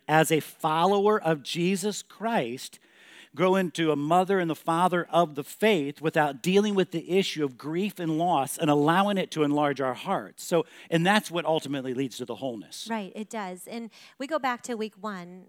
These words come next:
Speaker 2: um, for the
Speaker 1: Mm-hmm.
Speaker 2: genogram. And how did our families deal with loss? How did they deal with grief? Um, I know in my own family, um, my grandparents died when I was fairly young, and I was not brought into the conversation.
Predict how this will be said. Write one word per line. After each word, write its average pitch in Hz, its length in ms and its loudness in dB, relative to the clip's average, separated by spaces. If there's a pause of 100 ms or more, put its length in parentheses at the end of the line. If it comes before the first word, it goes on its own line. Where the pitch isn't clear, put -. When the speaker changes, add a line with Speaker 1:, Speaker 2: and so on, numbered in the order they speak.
Speaker 2:
um, 196 360 -14
for 214 120 -12
the 247 120 -6
Speaker 1:
Mm-hmm. 226 260 -4
Speaker 2:
genogram. 190 340 -8
And 202 100 -14
how 262 120 -8
did 392 120 -10
our 254 140 -6
families 214 420 -14
deal - 160 -16
with 175 160 -18
loss? - 440 -16 (360)
How 285 160 -6
did 330 120 -10
they 262 140 -6
deal 220 220 -8
with 196 180 -10
grief? 202 640 -16
Um, 220 260 -12
I 233 80 -10
know 254 160 -8
in 233 100 -10
my 214 140 -8
own 226 180 -10
family, 196 540 -12 (320)
um, 202 380 -10
my 220 140 -6
grandparents 226 720 -10
died 220 240 -8
when 220 120 -10
I 185 120 -12
was 185 160 -12
fairly 220 420 -12
young, 190 380 -10
and 208 200 -12
I 285 200 -10
was 277 180 -12
not 220 180 -12
brought 214 200 -8
into 202 180 -10
the 180 100 -12
conversation. 196 840 -18